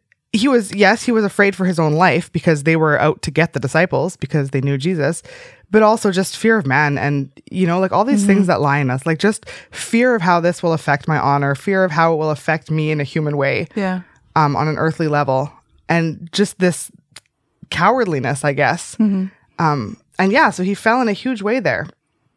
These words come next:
Speaker 1: But then it says that every time he did that, he wept bitterly over it.
Speaker 2: Yeah.
Speaker 1: So you can see that he s-, he really sorrowed over the sin that he saw in himself.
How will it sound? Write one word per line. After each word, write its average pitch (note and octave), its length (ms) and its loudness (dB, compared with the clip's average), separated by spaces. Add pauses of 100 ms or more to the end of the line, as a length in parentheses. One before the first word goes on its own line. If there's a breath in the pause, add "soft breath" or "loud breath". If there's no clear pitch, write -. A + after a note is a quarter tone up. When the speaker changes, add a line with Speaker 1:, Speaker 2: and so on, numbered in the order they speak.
(360)
Speaker 1:
But G#3+ 120 2
then A#3 140 4
it B3 100 -4
says A3 340 2
that F#3+ 200 2
every G#3+ 180 0
time A3+ 180 0
he G#3+ 80 0
did F#3+ 200 -2
that, G3 100 0
he G3 160 -6
wept F3 440 -2
bitterly E3+ 320 0
over C#3+ 280 -2
it. - 160 -2 (160)
Speaker 2:
Yeah. E3 240 -2
Speaker 1:
So G3+ 160 -2
you G3+ 160 0
can G3+ 160 0
see A3 160 -4
that G3+ 140 0
he - 120 -10
s-, - 260 -10
he F3+ 140 -2
really G#3+ 400 -2
sorrowed F3+ 440 0
over E3 180 -2
the D#3 100 -4
sin E3+ 280 -2
that D3 100 -2
he E3 100 -6
saw D#3 240 -2
in D3 120 -2
himself. C#3+ 580 -6